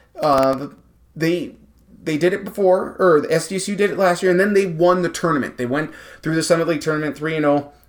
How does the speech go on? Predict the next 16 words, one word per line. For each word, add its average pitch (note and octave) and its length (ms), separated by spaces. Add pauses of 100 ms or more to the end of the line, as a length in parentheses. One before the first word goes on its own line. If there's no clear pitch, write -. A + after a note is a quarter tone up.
(220)
made C#3+ 220
it C#3+ 140
to C3+ 200
the, B2 320 (920)
uh, A#2 300
one C3 760
P D#3+ 140
M G#2 240
also, F#2+ 500 (200)
uh, A#2+ 180
to - 140
confirm, A2 520
is A2+ 220
the A2+ 320
championship A2+ 640
game G#2 300